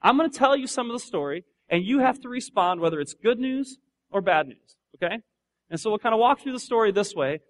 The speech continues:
and then we'll look at some parts of, of that story as we go along. So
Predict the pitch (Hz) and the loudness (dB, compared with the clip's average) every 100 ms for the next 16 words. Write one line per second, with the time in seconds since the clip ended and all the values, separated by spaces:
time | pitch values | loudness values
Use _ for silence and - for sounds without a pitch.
0 | _ - 175 220 220 202 202 208 190 - | _ -6 -2 2 2 2 -2 -4 -8 -2
1 | 185 170 180 151 160 160 147 - 143 135 | 0 0 -6 -4 -2 0 -2 -4 -4 -4
2 | 123 _ _ 143 135 143 135 135 117 101 | -6 _ _ -8 -6 -2 0 0 -4 -10
3 | - 247 190 | -4 -2 -2